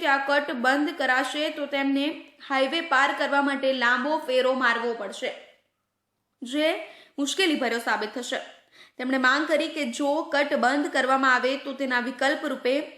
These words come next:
પેડેસ્ટ્રિયન બ્રિજ અથવા અંડરપાસ બનાવી શકાય. એન એચ એ આઈ ના અધિકારીઓએ ગ્રામજનોએ રજૂ કરેલા મુદ્દાઓને સાંભળ્યા, પરંતુ આ જગ્યાએ વારંવાર થતા અકસ્માતોને ધ્યાનમાં રાખીને કટ બંધ કરવાનો નિર્ણય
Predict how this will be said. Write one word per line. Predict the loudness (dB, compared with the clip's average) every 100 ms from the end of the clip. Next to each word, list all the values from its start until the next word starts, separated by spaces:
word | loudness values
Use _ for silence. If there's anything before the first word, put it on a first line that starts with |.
| -20 -20 _ -2
પેડેસ્ટ્રિયન | 0 2 0 0 0 2 2
બ્રિજ | 0 -2 -4 0
અથવા | 0 2 2 2
અંડરપાસ | 0 0 0 2 2 0
બનાવી | 0 2 0 -4
શકાય. | -6 -8 -10 -20 _ _ -6
એન | -2
એચ | -2 -2
એ | 2
આઈ | 4 4 4
ના | 2 2 -2
અધિકારીઓએ | 0 2 2 0 -2 -2 -2 0
ગ્રામજનોએ | 0 0 -2 -2 -2 -2 -4 -10 -20 -20 _ _ -4
રજૂ | 0 0 -2 0
કરેલા | 2 4 2 2
મુદ્દાઓને | 0 2 4 4 0 0
સાંભળ્યા, | 0 2 2 0 -2 -6 -18 _
પરંતુ | -2 0 2 2
આ | 4
જગ્યાએ | 2 2 2 2 4 4
વારંવાર | 2 2 2 2 2 -2
થતા | 0 2 4
અકસ્માતોને | 2 -2 0 0 -2 -4 -4 -2
ધ્યાનમાં | 0 0 0 -2 0
રાખીને | 0 -2 -4 -6 -12 _ _ -20 _ 0
કટ | 2 2 0 2
બંધ | 2 4 0 0
કરવાનો | 2 2 0 -2
નિર્ણય | -2 0 0